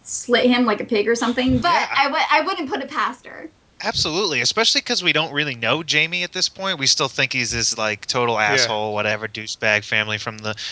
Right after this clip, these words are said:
Speaker 2: the, the family of douchebags. And, um, oh, yeah, he's not, like, the cool guy we've all known to come and love and, and swoon over. But, um, so I just thought he was gonna, I thought he was gonna get it.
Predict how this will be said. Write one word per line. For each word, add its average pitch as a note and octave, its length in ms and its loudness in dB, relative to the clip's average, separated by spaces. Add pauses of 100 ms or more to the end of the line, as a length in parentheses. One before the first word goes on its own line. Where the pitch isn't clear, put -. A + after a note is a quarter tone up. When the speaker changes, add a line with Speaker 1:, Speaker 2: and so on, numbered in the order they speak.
(120)
Speaker 2:
the, G#2+ 200 0 (100)
the A2+ 80 -2
family A2+ 460 2
of G#2+ 140 -2
douchebags. A2 720 0 (320)
And, A#2+ 240 0
um, A#2 400 4 (840)
oh, C3 160 -6
yeah, D3 320 2
he's E3 260 0
not, F3 160 2
like, D#3 160 2
the C#3 80 -4
cool D#3 240 0
guy C3+ 260 4
we've B2+ 140 -2
all A2 220 0
known A2 240 -2
to G#2 80 -8
come A#2 260 0
and G#2 140 -10
love G#2 340 0
and, F#2+ 140 -12 (320)
and G#2+ 160 -2
swoon A#2+ 340 0
over. G#2 320 2
But, G#2+ 220 0
um, G#2+ 320 2 (920)
so B2+ 500 2
I B2 160 2
just F3+ 200 -4
thought B2+ 200 0
he B2 100 -6
was A2+ 160 -10
gonna, G#2+ 320 -6 (100)
I B2 100 -6
thought C#3 200 -2
he A#2 40 -2
was A2+ 100 -6
gonna G#2 160 -12
get A2+ 200 -2
it. B2 120 -6